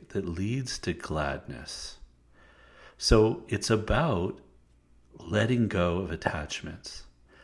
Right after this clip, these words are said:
It's about letting go of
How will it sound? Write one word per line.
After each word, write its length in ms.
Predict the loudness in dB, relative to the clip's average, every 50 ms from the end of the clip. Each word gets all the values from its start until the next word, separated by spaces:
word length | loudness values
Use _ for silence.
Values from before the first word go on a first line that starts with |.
| _
It's 120 | -8 0 0
about 600 | 0 2 4 4 4 6 4 4 2 0 -4 -8 -18 -20 -20 -20 -20 -20 -20 _ -6 -2
letting 420 | 0 2 2 4 4 4 4 4
go 520 | 4 4 4 6 6 4 4 2 0 -2 -2
of 420 | -2 0 0 0 0 -2 -6 -8